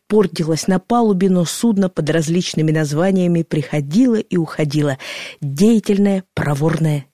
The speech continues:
незаметное. Его шкипер не жаловался на тяжелые времена,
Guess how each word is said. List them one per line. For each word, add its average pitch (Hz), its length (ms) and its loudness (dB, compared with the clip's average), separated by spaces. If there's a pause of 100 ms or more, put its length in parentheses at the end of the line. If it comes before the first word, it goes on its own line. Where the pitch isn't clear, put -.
незаметное. 143 760 -2 (1040)
Его 220 200 4
шкипер 247 480 2
не 220 160 4
жаловался 190 600 0
на 160 140 0
тяжелые 160 440 0
времена, 151 460 -2